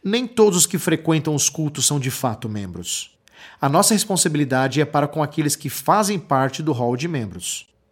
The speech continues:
Quando temos em nosso meio um impenitente, alguém que depois de dados todos os passos bíblicos para trazê-lo de volta à palavra e mesmo assim ele se recusa e não se arrepende, a membresia tem autoridade para afastar tal pessoa da comunhão.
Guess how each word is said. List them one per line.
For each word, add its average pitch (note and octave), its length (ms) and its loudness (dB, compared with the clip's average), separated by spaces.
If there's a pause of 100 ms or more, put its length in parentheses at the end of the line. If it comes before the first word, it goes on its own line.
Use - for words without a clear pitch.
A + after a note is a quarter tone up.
(380)
Quando A#3 200 0
temos B3+ 280 2
em F#3 60 4
nosso D#3 240 0
meio C#3 400 2
um D3+ 140 -2
impenitente, C3 880 -4 (260)
alguém D3+ 240 0
que E3 120 -6
depois D#3 340 2
de D3 80 0
dados C#3+ 460 0
todos A3+ 300 4
os G3 120 2
passos D#3 320 2
bíblicos C#3+ 400 0
para C#3 240 -2
trazê-lo C#3 540 2
de F3 120 0
volta D#3 300 2
à - 20 0
palavra C3 520 0
e D3 80 0
mesmo A3 340 4
assim F#3 420 2 (320)
ele D3+ 120 4
se C#3+ 160 0
recusa F3 520 0
e E3+ 40 2
não D#3 140 2
se C#3+ 120 2
arrepende, B2 680 -2 (340)
a C3+ 80 -2
membresia D3 560 2
tem E3 160 -2
autoridade E3 720 0
para D#3 220 0
afastar E3 540 0
tal F3+ 120 -2
pessoa F3 420 -2
da B2+ 100 -4
comunhão. B2+ 540 -6